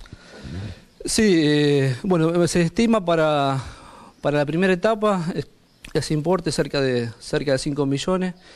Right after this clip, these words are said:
Eh, hay una, una pequeña parte de, de dinero ya juntado que forma, eh, parte, bueno, de,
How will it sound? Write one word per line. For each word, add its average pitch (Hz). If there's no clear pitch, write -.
Eh, 123
hay 156
una, 127
una 143
pequeña 147
parte 170
de, 110
de 127
dinero 143
ya 131
juntado 190
que 170
forma, 196
eh, 139
parte, 185
bueno, 117
de, 110